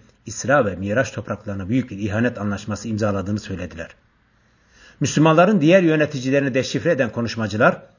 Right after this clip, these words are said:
henüz açıklanan anlaşmayı imzalamamış olanlar, imzalayanlardan geri kalır değildir. Örneğin Umman Yahudi devletini ağırladı.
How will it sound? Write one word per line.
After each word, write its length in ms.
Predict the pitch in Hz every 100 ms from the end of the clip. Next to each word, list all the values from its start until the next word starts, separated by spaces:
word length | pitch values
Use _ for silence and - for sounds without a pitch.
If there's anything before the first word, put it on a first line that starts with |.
| _ _
henüz 280 | 160 175 107
açıklanan 520 | 117 - - 123 123
anlaşmayı 520 | 110 113 113 - 113
imzalamamış 680 | 104 104 120 117 117 107 98
olanlar, 500 | 101 104 104 151 165 - _ _ -
imzalayanlardan 920 | 127 127 123 127 127 127 117 160 135
geri 220 | 117 127
kalır 340 | - 113 123
değildir. 440 | 95 101 92 - - _ _ _ _ _ -
Örneğin 420 | 170 143 110 104
Umman 340 | 131 143 104 95
Yahudi 340 | 104 131 139
devletini 400 | 101 95 - 147
ağırladı. 640 | 104 107 98 104 131 -